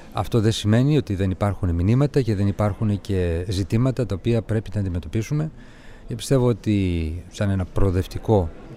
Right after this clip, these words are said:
κίνημα και δημοκρατική παράταξη πρέπει να θέσει μεγάλα ζητήματα που αφορούν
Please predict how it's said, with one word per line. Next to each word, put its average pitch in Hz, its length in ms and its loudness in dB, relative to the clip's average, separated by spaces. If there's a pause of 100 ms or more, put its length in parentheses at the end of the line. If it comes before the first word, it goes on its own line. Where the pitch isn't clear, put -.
κίνημα 107 360 4
και - 120 -4
δημοκρατική 95 420 -2
παράταξη 117 500 0
πρέπει 113 280 -2
να 104 100 2
θέσει 120 360 0
μεγάλα 104 460 2
ζητήματα 117 540 0
που 110 140 -2
αφορούν 110 480 0